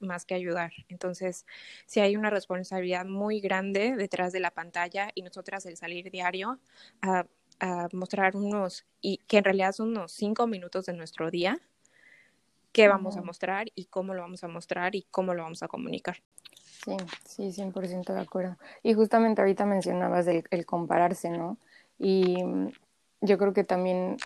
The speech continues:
Speaker 2: eh, bueno, vuelvo, repito, yo no soy mamá, me gustaría algún día serlo, pero
Speaker 1: <laughs> Espero
Speaker 2: sí,
Speaker 1: que no te haya asustado.
Speaker 2: eh, <laughs> no, no, no, para, no, al contrario. De hecho, de hecho, o sea, me, me gusta co-, o sea, que nos cuentes todas estas cosas porque también, o sea, creo que yo, yo en,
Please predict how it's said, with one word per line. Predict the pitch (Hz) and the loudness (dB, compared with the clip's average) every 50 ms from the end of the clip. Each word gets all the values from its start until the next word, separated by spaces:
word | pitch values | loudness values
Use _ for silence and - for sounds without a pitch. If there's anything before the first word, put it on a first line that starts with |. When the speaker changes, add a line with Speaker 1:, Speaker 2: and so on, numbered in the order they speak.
| - - | -8 -2
Speaker 2:
eh, | 202 190 190 190 190 | 0 2 2 2 4
bueno, | 185 190 180 175 | 4 4 4 6
vuelvo, | 170 175 175 175 - - | 4 4 4 4 2 2
repito, | 180 185 165 156 190 165 - 170 170 | 4 4 4 4 2 0 2 2 2
yo | 170 170 | 2 2
no | 170 175 | 0 0
soy | 156 175 170 170 | 0 0 0 0
mamá, | 165 165 165 165 160 175 196 - | 0 0 0 0 0 0 0 -2
me | 190 180 165 | -2 -2 0
gustaría | 151 165 160 - 170 165 170 170 | 0 -2 -2 -2 -2 -2 0 0
algún | 165 160 165 170 170 | 0 0 -2 -2 0
día | 165 165 170 170 165 - - - | 2 4 4 4 2 0 -6 -8
serlo, | - - 175 170 175 175 185 190 | -4 -2 0 2 2 2 2 0
pero | - - 175 180 | 2 2 2 4
Speaker 1:
<laughs> | 175 - | 4 4
Espero | 233 233 185 185 202 - | 4 4 6 8 8 8
Speaker 2:
sí, | 226 | 8
Speaker 1:
que | - - | 8 8
no | 220 277 | 6 6
te | - - 214 | 6 4 2
haya | - 220 247 | 0 0 -2
asustado. | 226 - 185 - - 202 190 190 185 | 0 -2 0 4 6 8 10 10 10
Speaker 2:
eh, | 185 190 - - - - - - | 10 8 6 2 -2 -10 -2 4
<laughs> | - 240 - - - 240 226 208 226 220 - 240 233 | 6 6 6 6 2 0 2 4 2 4 4 6 8
no, | 233 262 277 285 294 | 10 10 10 12 12
no, | 285 269 | 10 10
no, | 269 262 277 262 | 10 10 8 8
para, | 226 208 196 214 | 8 8 8 8
no, | 233 - 226 262 | 8 8 8 8
al | 277 269 254 | 6 6 4
contrario. | - 226 233 226 247 254 262 262 240 220 | 4 2 2 4 4 4 6 6 6 6
De | 208 226 | 6 6
hecho, | 247 - 285 277 294 269 - - - - 269 - - | 4 6 4 2 2 0 -4 -14 -10 -10 -10 -10 -4
de | 240 226 254 | 0 0 0
hecho, | 240 - 277 277 269 - | 2 2 4 4 4 4
o | - 220 | 4 2
sea, | 226 220 214 | 2 2 2
me, | 214 208 202 190 - | 2 2 0 0 0
me | 196 208 190 190 | 2 4 4 4
gusta | 185 208 240 285 - - - - - 269 - - - - | 4 4 0 0 0 0 0 2 2 2 0 -2 -2 0
co-, | - 196 - - | 0 0 0 0
o | 180 180 | 0 0
sea, | 170 165 | 0 0
que | 156 180 | 0 0
nos | 175 170 170 | 0 -2 -2
cuentes | - - 196 190 190 214 - | 0 0 0 2 2 2 4
todas | 214 208 202 | 4 4 4
estas | - 196 185 185 | 4 2 2 4
cosas | - 185 180 196 202 | 6 6 6 6 4
porque | - 185 180 - 180 | 4 2 2 2 2
también, | - 180 185 190 196 202 190 | 0 0 0 2 0 0 0
o | 180 | -2
sea, | 170 180 170 | -2 -2 0
creo | - 185 180 | 2 2 2
que | - - 202 180 | 2 2 2 4
yo, | 180 180 175 180 208 262 _ _ _ _ _ _ _ _ - | 6 6 8 6 6 2 _ _ _ _ _ _ _ _ 4
yo | - 214 240 - - | 8 8 8 8 8
en, | - 220 214 202 180 165 - | 4 4 4 4 2 0 0